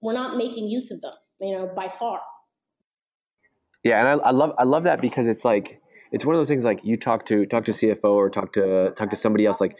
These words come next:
Speaker 2: we're spending, literally spend, you're spending all of, whether it's people or budget, you're spending all of your money to, with the goal of getting somebody to your website. And this is, I mean, you and I are marketers, and this is, like, what keeps us up at night, right? Which is, like,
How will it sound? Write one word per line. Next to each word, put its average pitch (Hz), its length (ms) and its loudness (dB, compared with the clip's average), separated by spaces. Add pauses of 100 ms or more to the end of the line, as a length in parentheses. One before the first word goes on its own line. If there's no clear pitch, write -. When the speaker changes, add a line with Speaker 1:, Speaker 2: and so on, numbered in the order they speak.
(120)
Speaker 2:
we're 123 100 0
spending, 139 420 2
literally 151 260 4
spend, 113 300 0
you're 117 100 2
spending 135 400 0
all 107 220 2
of, 107 80 0
whether 113 200 4
it's 104 200 -2
people 131 300 0
or 101 180 4
budget, 92 320 0
you're 95 100 0
spending 107 400 0
all 95 240 2
of 101 80 0
your 98 140 4
money 92 300 0
to, 90 240 0 (340)
with 110 140 2
the 123 60 2
goal 135 200 2
of 92 120 -4
getting 110 300 2
somebody 95 380 0
to - 120 -4
your 87 80 2
website. 87 460 0
And 127 100 4
this 147 140 0
is, 123 180 0 (220)
I - 60 -2
mean, 113 120 4
you 127 120 4
and 117 80 4
I 110 60 4
are 98 120 2
marketers, 92 480 0
and 92 100 -2
this 107 160 -2
is, 104 80 -4
like, 98 180 2
what 92 200 0
keeps - 220 -2
us 101 180 0
up 82 140 0
at 76 80 -2
night, 80 160 -2
right? 85 260 2
Which 90 160 -2
is, 87 140 -4
like, 80 260 0